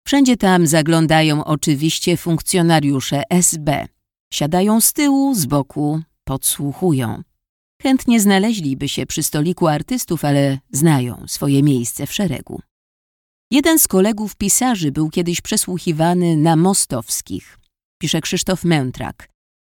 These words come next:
Oficer bezpieki długo go przestrzegał, żeby nie chodził do kawiarni, gdzie przesiadują Słonimski i Konwicki.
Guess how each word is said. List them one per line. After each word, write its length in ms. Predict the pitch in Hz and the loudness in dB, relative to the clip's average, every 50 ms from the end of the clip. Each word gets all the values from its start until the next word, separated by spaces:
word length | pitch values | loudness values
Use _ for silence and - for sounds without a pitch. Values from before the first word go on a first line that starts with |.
| _ _ - | _ _ -4
Oficer 440 | 202 - - 320 - 330 302 262 | -2 0 0 0 2 4 4 4
bezpieki 560 | 185 185 214 185 - - - 339 - - 269 220 | 4 2 0 0 0 -2 -4 -4 -2 0 -2 0
długo 360 | 220 233 302 330 277 285 277 | 0 0 0 2 2 2 2
go 140 | 240 240 214 | 0 -2 -4
przestrzegał, 640 | - - 240 214 - - - - 294 269 269 247 226 | -4 -4 -6 -6 -4 -6 -6 -6 -2 -2 0 0 0
żeby 220 | 226 214 202 220 | 0 0 0 0
nie 140 | 220 214 196 | 0 0 0
chodził 300 | - 233 214 214 220 208 | 0 -2 -2 -2 -4 -2
do 120 | 190 202 | -2 -4
kawiarni, 560 | - - 202 185 208 214 214 202 190 170 165 151 | -2 -2 -2 0 2 2 2 2 2 0 0 0
gdzie 280 | 151 143 156 147 147 | 0 0 0 0 0
przesiadują 680 | - - 165 156 - 160 151 147 156 156 156 156 151 151 | -2 -2 -4 -2 0 -2 -2 0 0 0 0 2 2 0
Słonimski 840 | - - 180 170 165 151 139 135 131 - - - 160 151 - 175 | 0 0 2 2 2 2 2 2 0 -2 -4 -4 -8 -8 -6 -4
i 40 | 156 | -2
Konwicki. 640 | - 190 202 202 233 269 247 - - - 160 160 | 0 0 0 2 0 -2 -2 -2 -4 -4 -4 -8